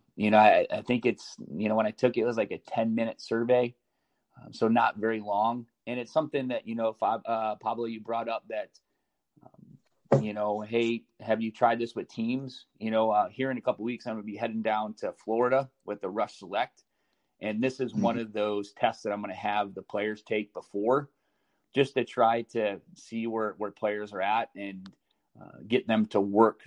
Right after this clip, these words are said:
Speaker 1: through, you know, some of those relationships.
Speaker 2: No, completely. That's, that's very interesting. I, I would love to, to see the, the results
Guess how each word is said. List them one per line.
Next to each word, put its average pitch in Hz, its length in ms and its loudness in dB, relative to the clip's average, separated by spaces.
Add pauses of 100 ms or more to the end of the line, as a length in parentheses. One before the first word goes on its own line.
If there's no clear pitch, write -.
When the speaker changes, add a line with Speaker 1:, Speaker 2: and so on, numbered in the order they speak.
Speaker 1:
through, 110 440 2 (260)
you 101 160 -10
know, 104 260 -6
some 107 260 -2
of 98 140 -6
those 98 500 -2
relationships. 101 760 -6 (1700)
Speaker 2:
No, 117 100 2
completely. 110 340 4
That's, 127 240 4
that's - 340 8
very 110 380 10
interesting. 92 520 4
I, 92 240 6
I - 20 8
would 101 180 6
love 107 200 4
to, 85 460 4 (920)
to 92 160 6
see 104 220 6
the, 87 400 8
the 90 160 8
results 95 480 6